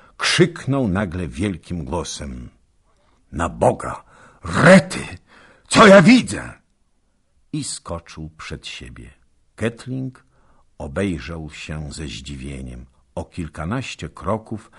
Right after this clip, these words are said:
na podworcu zamkowym ujrzeli Baśkę w kompanii pana Zagloby i Żmudzina Piętki. „Pod mur! Pod mur!” krzyczał mały rycerz, ciągnąc ich co prędzej przed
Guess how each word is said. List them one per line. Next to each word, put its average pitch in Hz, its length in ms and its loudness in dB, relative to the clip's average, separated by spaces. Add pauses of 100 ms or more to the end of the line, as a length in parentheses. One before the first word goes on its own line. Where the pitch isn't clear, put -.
(240)
na 80 120 -6
podworcu 82 640 -6
zamkowym 85 680 -8
ujrzeli 78 480 -8
Baśkę 82 640 -8
w - 100 -20
kompanii 76 680 -10
pana 69 340 -12
Zagloby 90 800 -6 (500)
i 120 160 2
Żmudzina 76 880 -8 (220)
Piętki. 73 720 -12 (280)
„Pod 202 300 4
mur! 170 760 6 (240)
Pod 226 300 4
mur!” 294 680 2 (440)
krzyczał 82 520 -6
mały 82 340 -2
rycerz, 98 560 -8 (360)
ciągnąc 104 640 -2
ich 87 140 -8
co - 160 -8
prędzej 82 540 -4 (360)
przed - 460 -6